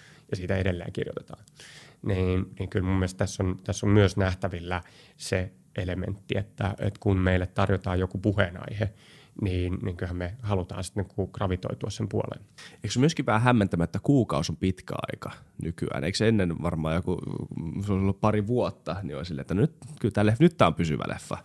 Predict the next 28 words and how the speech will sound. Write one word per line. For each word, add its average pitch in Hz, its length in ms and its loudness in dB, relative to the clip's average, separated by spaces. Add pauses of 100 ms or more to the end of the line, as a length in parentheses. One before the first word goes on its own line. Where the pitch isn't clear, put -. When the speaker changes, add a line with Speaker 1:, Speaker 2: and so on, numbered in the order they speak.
(320)
Speaker 1:
Joo. 98 100 -10 (240)
Speaker 2:
Niin, 90 280 2
sekin 110 300 0
on - 20 4
aika 76 280 0 (800)
Speaker 1:
Joo, 101 220 4
siis 92 400 -4 (300)
<laughs> - 440 -4
tää 95 140 0
on 92 60 0
hauska, 98 260 0
jos 95 80 -4
käyttää 104 340 -4
just 92 140 -8
vaikka 101 220 -4
leffateattereita 101 760 -4 (360)
esimerkkinä, 92 600 -2
niin 92 120 0
joku 92 180 0
Titanic, 98 540 2 (100)
joka 101 280 -2
on 92 60 0
niinku 95 140 -2
kaikkien 92 380 -2
aikojen 90 260 -2
suurimpia 95 440 0
elokuvahittejä, 95 760 -4 (480)
niin 90 360 -2